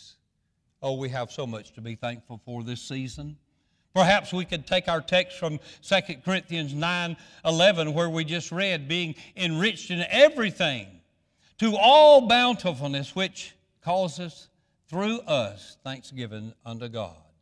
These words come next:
Not only that he supplies, but he supplies abundantly for our every need.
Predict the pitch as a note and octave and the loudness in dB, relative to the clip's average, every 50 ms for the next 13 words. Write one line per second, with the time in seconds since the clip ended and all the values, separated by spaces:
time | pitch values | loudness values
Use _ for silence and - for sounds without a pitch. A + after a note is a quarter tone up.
0 | _ _ _ _ _ _ - - - - F3 G3 G#3+ A#3+ A#3 A#3+ B3+ C4 C4 A#3+ | _ _ _ _ _ _ -20 -20 -10 -2 4 6 6 6 6 6 4 4 4 4
1 | A3+ G3+ F3+ D3 - - - - - G3 G#3 G3 F#3 G#3 A#3 A3 F3 - - G3+ | 2 0 0 -2 -6 -12 -14 -2 4 6 6 6 6 4 2 0 0 -2 -2 -2
2 | E3+ - - A3+ C4+ C#4+ C#4+ A#3+ G3+ G3+ A3+ A#3 F#3+ G3+ A3+ G3+ F3+ B3 C4+ A#3 | -4 -2 -2 -2 0 2 2 2 4 4 2 2 0 -2 -2 0 0 -2 -2 -2
3 | - - A3+ F#3+ - - B3 C4+ C#4 C#4 C#4+ C#4 C#4 C#4 B3+ - G#3 G3+ A3+ A#3 | -2 -2 -2 -2 -2 -2 0 0 2 2 0 0 0 0 0 -2 -2 -2 0 0
4 | G#3+ F#3+ - D#4+ F4 F#4+ F#4 D#4+ B3 G3+ E3 - C3+ C3+ A#2+ F#2+ - _ _ _ | 0 4 8 10 10 10 10 8 4 0 0 0 -4 -12 -12 -12 -14 _ _ _
5 | _ _ _ _ _ _ _ _ _ _ _ _ - C#3+ C#3 C3+ C3+ C3+ B2+ B2+ | _ _ _ _ _ _ _ _ _ _ _ _ -2 0 2 2 2 0 -2 -4
6 | C3 B2+ A#2+ B2+ C3 B2+ B2+ A#2+ G2+ F2+ E2+ F2 _ | -8 -8 -8 -8 -10 -8 -8 -8 -10 -12 -16 _ _